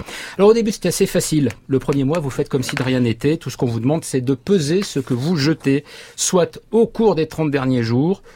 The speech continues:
huit kilos cinq d'ordures ménagères résiduelles dans la poubelle verte, sept kilos six de déchets à trier dans la poubelle jaune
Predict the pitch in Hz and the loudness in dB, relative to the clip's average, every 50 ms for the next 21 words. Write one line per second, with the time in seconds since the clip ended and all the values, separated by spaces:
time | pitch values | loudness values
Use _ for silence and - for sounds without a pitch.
0 | - _ _ - 147 214 233 - - 214 196 175 160 - - 175 160 143 131 139 | -20 _ _ 0 2 2 2 2 0 0 2 2 0 0 -2 -2 -2 0 0 0
1 | 127 123 123 135 120 123 131 127 127 123 113 123 131 123 107 120 131 131 147 139 | -2 0 0 0 0 2 2 2 0 0 0 0 -2 -2 0 -2 -2 -2 -2 -2
2 | 131 135 135 135 131 120 110 110 113 107 104 104 - - 107 117 110 104 98 - | 0 2 2 2 2 0 -2 -4 -4 -4 -4 -6 -6 -4 -2 -2 -2 -2 -4 -8
3 | - - _ _ _ _ _ _ _ _ - 87 85 92 117 156 - - - - | -12 -20 _ _ _ _ _ _ _ _ -12 -8 -4 -4 -4 -4 -4 -8 -14 -20
4 | - _ _ - _ _ _ - - - 180 175 - - - 165 143 135 - - | -20 _ _ -20 _ _ _ -10 -4 -2 -2 -2 -2 -2 -2 0 0 0 0 -2
5 | - 156 139 - - - - 117 104 104 110 147 147 - - - 160 147 135 - | -4 -4 -4 -4 -6 -4 -4 -4 -4 -2 -2 -2 0 0 0 0 0 -2 -2 -2
6 | 147 135 139 139 131 127 120 113 117 147 147 143 143 135 123 - - - - - | 0 0 2 2 0 0 -2 -2 -2 0 0 0 2 0 -2 -4 -6 -12 -20 -20
7 | - - - _ _ _ _ _ _ - 85 101 117 131 175 214 240 254 | -20 -20 -20 _ _ _ _ _ _ -4 0 2 4 6 6 6 4 2